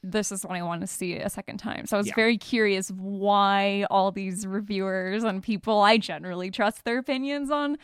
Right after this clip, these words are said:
Speaker 1: on films, like, why did they all wanna go see this a second time? Like, what the fuck's going on?
Speaker 2: Mm-hmm.
Speaker 1: Yeah.
Speaker 2: So yeah, in summation for the non-spoilery section, it's, uh, more of a horror film.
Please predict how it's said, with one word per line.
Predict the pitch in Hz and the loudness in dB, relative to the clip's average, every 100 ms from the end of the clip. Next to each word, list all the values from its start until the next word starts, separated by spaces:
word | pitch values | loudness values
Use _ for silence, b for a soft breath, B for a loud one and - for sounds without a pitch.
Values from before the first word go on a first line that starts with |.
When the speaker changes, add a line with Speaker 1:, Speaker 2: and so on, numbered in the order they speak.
| B B B | B B B
Speaker 1:
on | - 254 | 4 6
films, | 254 233 240 | 6 4 4
like, | 220 | 0
why | 208 185 175 180 | 2 2 4 2
did | 180 185 | -2 -2
they | 180 | 0
all | 180 | 0
wanna | 180 180 | 0 -2
go | 175 180 | -4 -6
see | - 180 | -6 -4
this | 185 190 | -4 -4
a | |
second | 220 - 185 | -8 -6 -6
time? | 196 185 185 | -4 -4 -2
Like, | 185 202 | -4 -6
what | 202 - | -10 -10
the | 190 | -10
fuck's | 208 196 - | -10 -10 -10
going | 190 190 | -6 -4
on? | 208 196 196 190 | -2 -2 -2 -4
Speaker 2:
Mm-hmm. | 185 123 123 117 117 - | -4 -4 -4 -6 -8 -2
Speaker 1:
Yeah. | 196 185 190 196 190 | -2 0 -2 -4 -4
Speaker 2:
So | 175 | 2
yeah, | 180 156 | 4 4
in | 117 139 | 0 -4
summation | - 147 175 185 202 185 | -4 0 0 2 0 -2
for | 165 147 | -2 -2
the | 135 | -2
non-spoilery | 139 143 - 156 160 160 143 | -2 -4 -4 -2 -2 -2 -2
section, | 160 147 160 151 143 - _ - | -4 -4 -6 -6 -8 -14 _ -6
it's, | 127 120 - - _ - | -4 -4 -6 -18 _ -8
uh, | 110 107 101 98 - | -4 -2 -2 -4 -6
more | 117 143 | -4 -2
of | 147 | 0
a | 131 | 2
horror | 170 175 | 2 2
film. | 185 180 180 180 | 2 0 0 -4